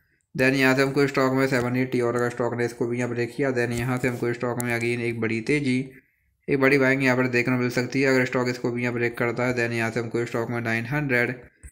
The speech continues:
and then यहाँ से हमको stock है वन थाउजेंड और इलेवन हंड्रेड, ट्वेल्व हंड्रेड तक के levels भी यहाँ से अभी देखने को मिल सकते हैं। वही यहाँ से अब अगर stock में गिरावट आती है तो या तो गिरावट की condition में हमारे पास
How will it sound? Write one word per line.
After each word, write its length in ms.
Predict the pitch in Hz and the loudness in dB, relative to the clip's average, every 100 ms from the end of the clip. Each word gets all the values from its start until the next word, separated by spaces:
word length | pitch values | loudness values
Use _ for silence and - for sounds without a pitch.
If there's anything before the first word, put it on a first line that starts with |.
| _ _ | _ _
and 160 | - 135 | -4 2
then 160 | 143 147 | 2 4
यहाँ 160 | 139 | 4
से 80 | 135 | 4
हमको 240 | 135 131 | 2 2
stock 280 | 131 131 127 | 2 2 2
है 60 | 127 | 2
वन 180 | 120 123 | 0 0
थाउजेंड 440 | 131 131 123 117 | 2 2 2 0
और 80 | 117 | 0
इलेवन 280 | 113 113 117 | 0 0 0
हंड्रेड, 360 | 127 120 117 107 | -2 0 0 0
ट्वेल्व 240 | 113 113 | 0 0
हंड्रेड 260 | 117 117 123 | 0 -2 -2
तक 140 | 120 | -2
के 120 | - 117 | -2 0
levels 380 | 113 113 110 127 | 2 0 0 0
भी 100 | 135 | 2
यहाँ 220 | 127 113 | 2 0
से 100 | 120 | -2
अभी 140 | 113 | -2
देखने 380 | 113 113 117 113 | -2 -2 -2 -2
को 100 | 131 | 0
मिल 140 | 131 113 | -2 -4
सकते 320 | 117 - 104 | -6 -6 -6
हैं। 160 | - - - _ _ _ - | -6 -10 -16 _ _ _ -6
वही 240 | 127 131 | 0 2
यहाँ 240 | 143 139 135 | 4 4 4
से 100 | 147 | 2
अब 120 | 135 | 2
अगर 180 | 139 139 | 2 0
stock 240 | 139 135 | 2 0
में 100 | 139 | 2
गिरावट 340 | 131 127 127 127 | 2 2 2 2
आती 260 | 127 131 | 2 2
है 100 | 135 | 2
तो 100 | 135 | 2
या 100 | 131 | 2
तो 60 | 127 | 2
गिरावट 300 | 127 123 127 | 2 2 0
की 80 | 131 | -2
condition 340 | 127 131 135 | -2 0 0
में 80 | 135 | 0
हमारे 220 | 127 120 | 2 2
पास 180 | 120 120 | 2 0